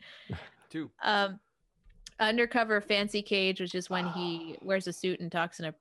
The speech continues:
Speaker 2: fancy accent.
Speaker 1: There
Speaker 2: No.
Speaker 1: was
Speaker 3: I mean, he was
Speaker 1: undercover
Speaker 3: undercover,
Speaker 1: cage.
Speaker 3: but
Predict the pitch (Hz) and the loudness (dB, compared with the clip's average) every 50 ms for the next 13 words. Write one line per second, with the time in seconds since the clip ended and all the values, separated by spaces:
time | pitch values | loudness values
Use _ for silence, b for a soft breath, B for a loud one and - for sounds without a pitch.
0 | _ _ _ _ _ _ _ _ _ - 185 180 170 - 180 156 147 151 151 165 | _ _ _ _ _ _ _ _ _ 0 0 0 0 -2 -2 -2 0 -2 -2 -4
1 | - - 185 175 175 175 - _ _ _ - 156 165 160 151 - - - - 120 | -4 -2 -2 -2 -2 -2 -6 _ _ _ -4 -2 0 2 2 2 2 2 0 0
2 | 117 120 120 117 - 196 190 170 147 151 151 143 - 247 - 139 139 127 123 110 | 0 0 0 0 2 0 2 4 4 4 4 4 4 4 4 2 4 4 2 0
3 | 107 - - 113 113 - | 0 -2 -4 -4 -4 -4